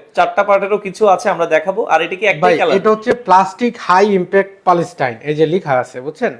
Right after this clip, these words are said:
Speaker 1: আচ্ছা, আচ্ছা, আচ্ছা,
Speaker 2: এটা
Speaker 1: ওকে।
Speaker 2: হচ্ছে এই, এই হচ্ছে, এ, মানে ম্যাটেরিয়ালসটা। আমাদের
Speaker 1: এটার
Speaker 2: কাছে
Speaker 1: ওয়েটটা কি পনেরো কেজি?
Speaker 2: এটা পনেরো কেজি।
Speaker 1: আচ্ছা, এটা পনেরো কেজি হবে।
Speaker 2: এটা পনেরো কেজি।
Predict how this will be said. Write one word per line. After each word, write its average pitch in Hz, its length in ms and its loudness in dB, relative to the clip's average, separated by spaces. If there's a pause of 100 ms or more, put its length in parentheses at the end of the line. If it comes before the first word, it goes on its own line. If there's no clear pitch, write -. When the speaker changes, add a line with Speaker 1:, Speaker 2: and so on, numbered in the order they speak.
Speaker 1:
আচ্ছা, 135 240 0
আচ্ছা, 120 140 -4
আচ্ছা, 120 180 -6
Speaker 2:
এটা 175 200 4
Speaker 1:
ওকে। 196 100 2
Speaker 2:
হচ্ছে 226 200 0
এই, 190 340 0
এই 196 280 0
হচ্ছে, 208 340 0
এ, 160 300 4
মানে 143 340 -6
ম্যাটেরিয়ালসটা। 151 680 0
আমাদের 160 160 0
Speaker 1:
এটার 208 120 2
Speaker 2:
কাছে 180 100 2
Speaker 1:
ওয়েটটা 190 300 2
কি 208 100 -6
পনেরো 226 300 -2
কেজি? 147 320 -6
Speaker 2:
এটা 180 140 -2
পনেরো 175 320 -2
কেজি। 120 280 -14
Speaker 1:
আচ্ছা, 147 240 0
এটা 160 180 2 (100)
পনেরো 220 320 2
কেজি 190 360 -2
হবে। 175 180 2
Speaker 2:
এটা 165 180 0
পনেরো 190 240 -2
কেজি। 151 280 -4